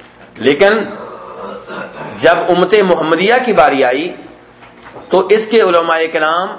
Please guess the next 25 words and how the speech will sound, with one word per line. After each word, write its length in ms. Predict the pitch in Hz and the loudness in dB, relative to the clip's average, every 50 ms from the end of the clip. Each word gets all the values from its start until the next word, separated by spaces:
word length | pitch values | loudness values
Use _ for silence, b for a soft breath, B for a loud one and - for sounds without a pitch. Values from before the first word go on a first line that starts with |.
| - | -2
اپنی 300 | - 147 147 - 175 180 | 0 0 0 0 0 0
امت 400 | 175 165 165 - - - - - | 0 0 0 2 2 0 2 2
کے 100 | 208 202 | 2 2
بہترین 520 | 180 160 175 175 170 - 180 180 190 185 165 | 4 2 0 0 0 0 2 2 2 2 2
لوگ 220 | 147 127 117 104 | 2 2 0 -2
ہیں۔ 160 | - - - - - - - - - - - - - - - - _ - - - - - - - - - - - - - | -4 -8 -10 -12 -16 -20 -20 -20 -20 -20 -20 -20 -20 -20 -20 -20 _ -20 -20 -20 -20 -20 -20 -20 -20 -20 -20 -20 -20 -10
یہ 200 | 98 113 147 170 240 - | -2 0 0 0 2 2
علماء 280 | 156 151 151 147 151 160 160 | 2 2 2 2 2 2 2
کرام 240 | - 170 165 165 170 | 0 -2 -2 -2 -2
کا 80 | 180 165 | -4 -4
مقابلہ 440 | 160 151 151 151 151 151 165 175 185 220 - - - - | -4 0 2 2 2 2 2 2 0 0 -2 -6 -8 -6
کس 100 | - 180 180 | -6 -4 0
سے 100 | - 190 | 0 0
ہے؟ 160 | 175 175 175 214 - - - - - - - - - - - - - - - - - - - - - - - - - - - - 139 131 - - 131 120 113 110 113 113 104 104 - - - 175 170 151 151 - - 302 - - - - - - - - - | 2 2 0 -2 -4 -10 -16 -16 -18 -18 -18 -18 -18 -18 -20 -20 -20 -20 -20 -20 -20 -20 -20 -20 -20 -20 -20 -20 -20 -20 -20 -20 -20 -20 -18 -16 -16 -16 -16 -16 -16 -16 -16 -16 -16 -12 -12 -12 -10 -10 -12 -12 -12 -12 -14 -14 -16 -18 -20 -20 -14 -6 -2
نہیں، 320 | 135 190 220 208 156 113 - - - - - - - - | 0 2 2 0 -2 -4 -8 -14 -18 -20 -20 -20 -18 -16
جب 300 | 120 123 170 175 185 185 | -4 -2 0 2 2 2
ہم 80 | 180 180 | 2 2
کہہ 140 | 175 185 180 | 2 2 2
رہے 120 | 190 196 | 2 2
ہیں 60 | 202 | 0
کہ 100 | 190 196 | 0 0
یہ 80 | 202 190 185 | -2 0 0
بہترین 480 | 185 180 180 180 185 180 202 226 220 | -2 -4 -2 0 0 2 2 2 0
ہیں 180 | 185 156 127 107 95 - - - - - - - - - - - - - - - _ _ _ _ - - - - 175 | -2 -4 -4 -8 -10 -12 -18 -20 -20 -20 -20 -20 -20 -20 -20 -20 -20 -20 -20 -20 _ _ _ _ -20 -20 -20 -14 -6
تو 60 | 151 | -6